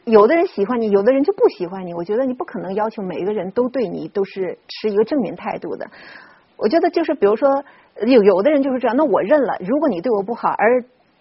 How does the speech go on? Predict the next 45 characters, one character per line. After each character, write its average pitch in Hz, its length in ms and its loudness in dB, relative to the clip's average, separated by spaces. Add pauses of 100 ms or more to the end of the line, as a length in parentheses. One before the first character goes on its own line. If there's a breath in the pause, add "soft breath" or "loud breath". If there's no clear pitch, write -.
(260)
比 202 100 0
如 208 60 2
说 254 160 2
比 269 180 0
你 247 80 2
权 214 220 -2
力 269 80 0
更 285 180 2
大 302 180 0
的 190 80 -4
人 175 120 -6
采 - 200 -8
纳 262 200 -4
他 196 160 -6
的 185 60 -4
意 190 160 -6
见， 160 260 -8 (240 soft breath)
那 440 180 2
我 185 80 2
就， 202 160 2 (220)
我 196 80 4
不 262 120 -2
在 523 200 4
你 208 100 2
这 202 140 2
做 247 200 2
了 185 140 0
呗。 180 160 -4
你 185 100 -6
既 247 140 -4
然 320 80 0
不 320 100 -4
认 381 160 -2
同 269 140 -2
我， 208 80 0
我 185 100 0
没 214 140 -2
必 247 80 -8
要 277 120 -2
祈 - 180 -14
求 202 200 -2
你 247 200 0
的 180 80 -4
认 202 180 -2
可， - 260 -8